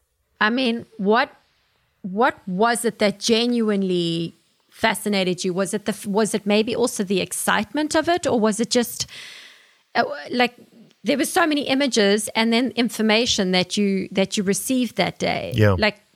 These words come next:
Speaker 1: can you remember exactly what it was that gripped you?
Speaker 2: Couple of things, I think. Just the fact that these big carnivores lived in the forest around this summer camp and around these kids' homes, and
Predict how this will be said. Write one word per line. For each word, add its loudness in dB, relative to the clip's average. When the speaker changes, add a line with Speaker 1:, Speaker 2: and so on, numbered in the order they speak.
Speaker 1:
can 0
you 0
remember 2
exactly -2
what 2
it -4
was 2
that -2
gripped -2
you? -4
Speaker 2:
Couple 4
of 2
things, 4
I 6
think. 0
Just 2
the 2
fact 2
that -2
these 2
big 2
carnivores 2
lived 2
in 4
the 2
forest 4
around 4
this 0
summer 0
camp -2
and 0
around 4
these 0
kids' 0
homes, 2
and 0